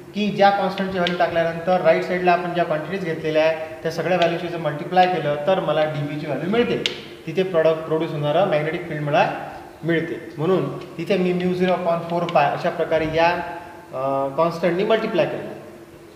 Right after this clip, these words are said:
हे जे काही mu zero आहे, हे जे काही mu zero आहे, हे mu zero म्हणजे त्याची व्हॅल्यू असते four pi into ten to the power minus seven Tesla meter per ampere.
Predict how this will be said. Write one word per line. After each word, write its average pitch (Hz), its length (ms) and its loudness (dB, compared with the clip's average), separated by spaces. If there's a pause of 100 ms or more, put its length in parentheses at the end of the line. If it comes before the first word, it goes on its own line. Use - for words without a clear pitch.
(300)
हे 208 60 2
जे 240 140 6
काही 247 160 2
mu 214 260 -2
zero 226 140 4
आहे, 151 200 8 (2500)
हे 180 60 -4
जे 202 120 2
काही 247 180 2
mu 226 280 0
zero 220 140 2
आहे, 170 200 8
हे 196 160 0
mu 214 320 2
zero 240 200 6
म्हणजे 165 500 0 (1300)
त्याची 165 200 -2
व्हॅल्यू 208 220 4
असते 208 140 2
four 202 260 2 (140)
pi 202 140 10 (180)
into 185 260 0
ten 190 140 0
to 190 60 -2
the 185 180 -8
power 185 260 2
minus 165 400 2
seven 180 320 2 (140)
Tesla 175 460 0
meter 175 180 -2 (340)
per 185 160 8 (160)
ampere. 170 400 0